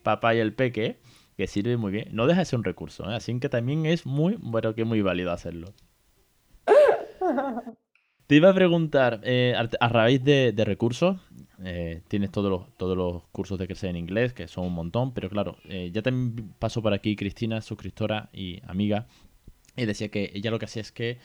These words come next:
Speaker 1: me gustó mucho su ejemplo, ella tiene, digamos, una caja de recursos, ¿no? Pues que si los, mm,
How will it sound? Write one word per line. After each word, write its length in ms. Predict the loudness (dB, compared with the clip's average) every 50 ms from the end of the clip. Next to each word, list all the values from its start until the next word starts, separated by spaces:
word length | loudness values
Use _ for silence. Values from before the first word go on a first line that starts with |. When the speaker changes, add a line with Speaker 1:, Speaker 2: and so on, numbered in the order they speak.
| -20 -20 -20 _ -4
Speaker 1:
me 80 | -4
gustó 160 | -4 -4 -4 -6
mucho 200 | -6 -6 -6 -6
su 100 | -4 -4
ejemplo, 240 | -4 -4 -4 -2 -2
ella 240 | 0 -2 -2 -4 -6 _ _
tiene, 240 | -6 -4 -4 -4 -4
digamos, 240 | -4 -4 -4 -4
una 140 | -4 -4 -4
caja 220 | -6 -8 -8 -6 -6
de 60 | -6
recursos, 440 | -6 -8 -12 -14 -16 -16 -16 -14 -12
¿no? 160 | -12 -12 -12
Pues 200 | -14 -18 -20 -20 _
que 100 | -20 -20
si 140 | -16 -14 -14
los, 140 | -14 -14 -14 -16 _ -14
mm, 440 | -10 -8 -6 -6 -6 -8 -10 -12